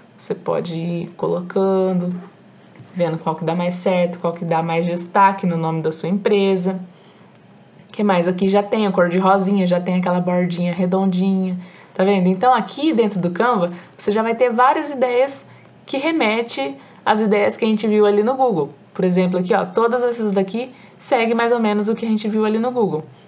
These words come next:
que é essa bordinha trabalhada, quer ver, ó? Clica nessa outra logo, vamos adicionar uma nova página, tá vendo, ó? A bordinha trabalhada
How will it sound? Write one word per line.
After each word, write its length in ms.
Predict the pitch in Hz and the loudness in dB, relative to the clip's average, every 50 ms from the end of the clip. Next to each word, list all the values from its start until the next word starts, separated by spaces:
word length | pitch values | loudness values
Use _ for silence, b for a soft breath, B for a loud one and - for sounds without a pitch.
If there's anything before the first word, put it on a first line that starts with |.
| B B - | B B -8
que 180 | - 226 214 | -2 2 2
é 60 | 190 | 4
essa 200 | 175 185 180 196 | 4 2 2 2
bordinha 420 | 180 175 180 175 175 180 175 170 175 | 2 2 2 2 2 2 0 -2 -2
trabalhada, 880 | 175 180 170 185 208 233 233 220 214 214 208 208 208 196 202 202 202 196 | -2 -2 0 0 2 2 2 2 4 4 4 2 2 2 0 -2 -4 -6
quer 120 | - - 180 | -8 -4 0
ver, 160 | 196 196 175 | 0 0 0
ó? 80 | 165 180 - - - | 0 -4 -8 -8 -4
Clica 240 | 208 196 190 - 190 | -2 -2 0 0 0
nessa 220 | 180 175 180 185 | 0 0 0 0
outra 200 | 170 170 170 170 | 0 0 0 -2
logo, 460 | 170 175 180 175 175 165 165 160 156 - B B B B B B B B - | -2 0 0 0 0 -2 -4 -8 -10 -10 B B B B B B B B -6
vamos 180 | 190 180 175 175 | -2 0 0 0
adicionar 360 | 180 - 185 170 170 170 170 | 0 -2 -2 -2 -2 -2 -2
uma 120 | 170 170 170 | -2 -2 -2
nova 240 | 170 170 170 185 | -2 -2 -2 -2
página, 600 | 180 180 214 220 180 175 175 185 196 196 233 302 | -4 -2 -2 -2 -2 0 0 0 0 0 -2 -4
tá 600 | 403 - - - - - - - - - - - | -4 -8 -14 -20 -20 -20 -20 -20 -20 -20 -20 -8
vendo, 300 | 185 185 185 180 175 160 | -4 -2 0 0 0 0
ó? 140 | 156 147 151 - - - B B B B B B B B - | -2 -4 -4 -8 -14 -20 B B B B B B B B -8
A 60 | 170 | -2
bordinha 480 | 170 190 180 175 175 170 175 165 165 165 | 0 2 2 2 2 2 -2 -4 -4 -4
trabalhada 920 | - 185 175 196 214 226 220 208 202 202 208 202 202 190 185 190 196 | -2 0 2 2 2 4 4 2 2 4 2 2 2 2 0 0 -2